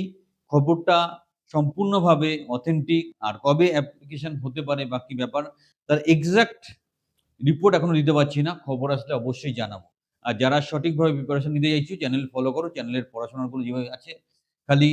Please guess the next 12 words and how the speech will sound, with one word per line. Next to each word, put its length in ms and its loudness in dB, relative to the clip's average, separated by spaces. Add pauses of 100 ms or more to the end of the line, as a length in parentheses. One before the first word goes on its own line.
(120)
চাকরির 420 0
খবর 200 0 (100)
দেখলে 240 -2
হবে 160 0
না, 100 -4 (380)
সঠিকভাবে 440 0
প্রিপারেশন 540 -4
নাও। 120 -6 (340)
তুমি 140 2 (100)
অবশ্যই 420 0
পাবে 200 0 (360)
চাকরি, 260 -2